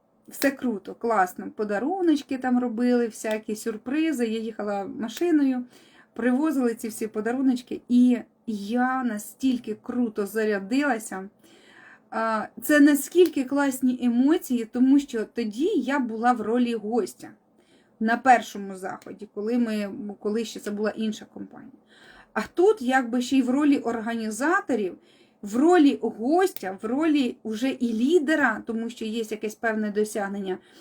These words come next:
Плюс ти приїжджаєш, і приїжджає з тобою команда з різних куточків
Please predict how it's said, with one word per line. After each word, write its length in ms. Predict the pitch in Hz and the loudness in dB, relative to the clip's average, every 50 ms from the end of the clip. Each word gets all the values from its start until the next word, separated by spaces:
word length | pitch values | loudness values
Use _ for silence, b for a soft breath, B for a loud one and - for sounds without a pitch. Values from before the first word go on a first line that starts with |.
| b b b b _ | b b b b _
Плюс 520 | - 277 269 320 359 403 440 440 427 - - _ _ _ _ | 6 8 10 12 12 10 8 4 2 -2 -14 _ _ _ _
ти 120 | - 330 294 | 0 0 0
приїжджаєш, 800 | - - 285 294 262 269 277 247 - 370 415 440 415 - - | 0 0 0 2 4 2 2 2 2 0 0 2 0 -2 -2
і 20 | 233 | -4
приїжджає 500 | 214 254 262 262 262 240 311 330 330 294 | -4 -2 0 0 0 2 2 0 0 0
з 60 | 302 | -2
тобою 460 | - 254 220 214 277 277 247 240 - | -4 -4 -2 2 2 4 4 2 2
команда 540 | 277 233 233 240 247 240 233 220 214 196 190 | 0 0 2 4 4 4 2 0 -2 -6 -6
з 60 | 196 | -2
різних 380 | 208 262 302 285 254 247 240 - | 0 0 0 2 0 -2 -2 -4
куточків 580 | - 226 - 247 247 247 247 - - 214 208 | -6 -8 -4 -2 -2 -2 -2 -4 -6 -6 -6